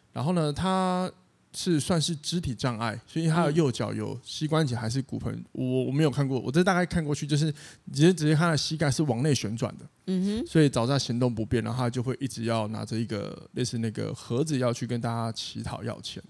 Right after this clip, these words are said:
Speaker 2: 嗯哼。
Speaker 1: 那平常的我就是看到之后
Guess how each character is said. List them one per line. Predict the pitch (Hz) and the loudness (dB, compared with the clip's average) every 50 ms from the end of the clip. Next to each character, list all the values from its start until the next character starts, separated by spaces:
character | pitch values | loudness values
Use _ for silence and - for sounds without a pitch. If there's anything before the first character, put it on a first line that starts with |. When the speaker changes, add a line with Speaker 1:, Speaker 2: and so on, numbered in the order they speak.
| - 156 | -14 -8
Speaker 2:
嗯 | - 175 175 180 | -2 0 0 2
哼。 | 190 190 202 262 - - - _ | 2 0 -2 -4 -6 -10 -18 _
Speaker 1:
那 | - 151 147 147 - - | -4 -2 -2 -2 -2 0
平 | - 143 160 | 0 2 4
常 | 165 156 131 | 4 4 4
的 | 127 120 | 2 0
我 | 120 - - - _ _ | -2 -2 -6 -8 _ _
就 | - - 123 | -2 -2 0
是 | 110 123 123 | 2 2 0
看 | 117 - - 127 | 0 0 0 0
到 | 123 123 117 | 2 2 2
之 | 113 | 2
后 | 127 117 | 0 -2